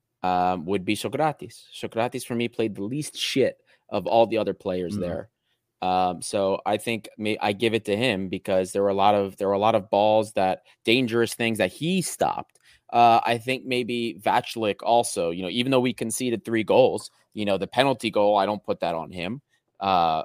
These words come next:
Speaker 1: I, the, you know, and the other two goals, wh-, <laughs> I mean, the third goal especially, he made the save and his, his defenders didn't support him. So I don't think
Speaker 2: Yeah.
Speaker 1: I can say any of that. You know what I mean? But I'm go-, still gonna say Socrates was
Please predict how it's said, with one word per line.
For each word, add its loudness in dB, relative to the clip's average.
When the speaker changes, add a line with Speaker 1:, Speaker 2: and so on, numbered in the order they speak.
Speaker 1:
I, -4
the, -4
you -6
know, 4
and 0
the 0
other 0
two -8
goals, -6
wh-, -6
<laughs> -20
I -18
mean, -8
the -6
third 4
goal 6
especially, -2
he -12
made -4
the -4
save 0
and -2
his, -6
his -8
defenders -4
didn't -8
support -2
him. -18
So -4
I 6
don't 2
think -2
Speaker 2:
Yeah. 0
Speaker 1:
I 2
can -8
say -2
any -6
of -10
that. -10
You -10
know -6
what -6
I -8
mean? -8
But 0
I'm 4
go-, -6
still 0
gonna -2
say -2
Socrates 2
was 0